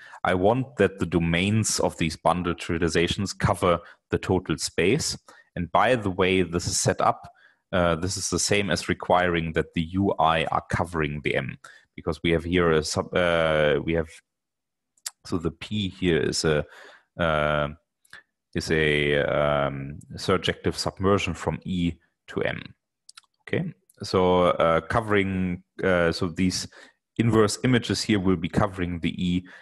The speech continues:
if the U I are covering the M. But okay,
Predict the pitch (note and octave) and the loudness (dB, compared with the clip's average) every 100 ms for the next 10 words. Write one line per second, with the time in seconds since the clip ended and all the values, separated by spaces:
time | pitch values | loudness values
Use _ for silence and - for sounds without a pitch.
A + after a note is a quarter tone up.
0 | - - E2 D#2 - - D#2+ D#2 D#2+ E2+ | -20 -2 2 2 -2 -4 -2 -2 -4 0
1 | E2+ D2+ D2+ C#2 - D#2 D2 C#2 C#2 C#2+ | 2 2 2 0 -2 -6 -4 -6 -4 -6
2 | - - G#2 - - - | -8 -16 -20 -12 -12 -10